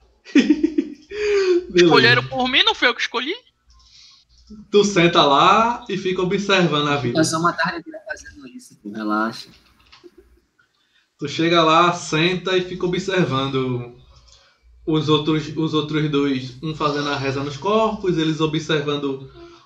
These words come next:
Speaker 1: os símbolos que estão entalhados nas madeirinhas dos túmulos,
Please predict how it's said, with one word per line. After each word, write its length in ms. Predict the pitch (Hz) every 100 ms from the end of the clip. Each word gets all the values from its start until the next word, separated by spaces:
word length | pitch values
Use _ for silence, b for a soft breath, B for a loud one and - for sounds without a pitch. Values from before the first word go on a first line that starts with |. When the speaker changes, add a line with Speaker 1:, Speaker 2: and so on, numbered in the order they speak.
| B -
Speaker 1:
os 160 | 151
símbolos 500 | - 151 156 147 143
que 140 | - 160
estão 720 | - 147 143 143 135 - - - - - _ 285 285 - 320 311
entalhados 580 | 175 151 147 143 143 143
nas 160 | 139 143
madeirinhas 560 | 143 139 143 135 135
dos 200 | 139 143
túmulos, 720 | - 214 254 254 254 277 -